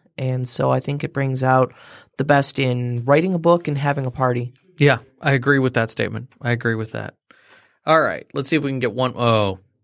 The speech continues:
Speaker 2: oh, I'm looking at this question. I think this is a story. Th-, this is, this is like a show question. Heat sink. Uh, I'm not even gonna say it's H thirty-four sink. <laughs> I did, though.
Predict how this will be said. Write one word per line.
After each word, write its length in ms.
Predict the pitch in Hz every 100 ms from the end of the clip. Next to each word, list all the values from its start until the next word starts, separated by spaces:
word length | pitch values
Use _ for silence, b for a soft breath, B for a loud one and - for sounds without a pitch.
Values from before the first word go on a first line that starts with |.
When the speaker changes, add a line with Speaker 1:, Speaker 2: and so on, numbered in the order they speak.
| _ -
Speaker 2:
oh, 80 | 104
I'm 100 | 101
looking 220 | 104 104
at 80 | 101
this 120 | 98
question. 560 | - 101 - 98 98 - _ -
I 60 |
think 180 | 117 117
this 180 | 113 -
is 100 | 98
a 60 | 95
story. 380 | - 107 107 107
Th-, 260 | - 131
this 200 | 131 127
is, 140 | 113 -
this 200 | 110 -
is 120 | 113
like 120 | 101
a 40 | -
show 240 | - 110
question. 460 | 110 107 - 107 104 _ B B B B B B B B B B B B B B _ _ _ _
Heat 340 | - 180 160
sink. 480 | - 117 82 - - b b b b b b _
Uh, 100 | - -
I'm 120 | 131
not 160 | 117
even 100 | 117
gonna 120 | 110 104
say 180 | 120
it's 120 | 104 -
H 240 | 117 -
thirty-four 560 | - 135 113 104 120 104
sink. 400 | - 113 92 -
<laughs> 1700 | - - 269 - 415 - - - - 320 - 302 - - 302 _ _
I 140 | 170 165
did, 260 | 120 110
though. 160 | 92